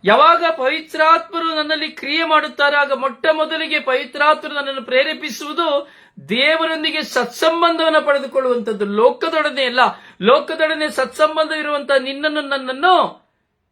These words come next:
ಪವಿತ್ರಾತ್ಮರು ತನ್ನಡೆಗೆ ಸೆಳೆದುಕೊಳ್ಳುತ್ತಾರೆ. ದೈವ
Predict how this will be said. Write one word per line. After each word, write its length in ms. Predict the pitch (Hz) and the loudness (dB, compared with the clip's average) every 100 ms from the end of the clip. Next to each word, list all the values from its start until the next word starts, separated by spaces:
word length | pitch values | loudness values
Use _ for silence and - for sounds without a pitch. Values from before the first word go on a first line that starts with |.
| _ | _
ಪವಿತ್ರಾತ್ಮರು 840 | 214 277 330 - 302 285 285 339 240 | 2 2 0 0 2 2 0 -8 -4
ತನ್ನಡೆಗೆ 640 | 240 240 302 349 359 339 | -2 -2 0 0 2 0
ಸೆಳೆದುಕೊಳ್ಳುತ್ತಾರೆ. 1040 | - 277 226 240 208 185 180 135 - _ _ _ _ _ _ _ _ _ _ _ _ _ _ _ _ _ _ _ _ _ _ _ _ - | -4 -8 -10 -10 -10 -10 -14 -18 -18 _ _ _ _ _ _ _ _ _ _ _ _ _ _ _ _ _ _ _ _ _ _ _ _ -2
ದೈವ 200 | 214 302 | 0 2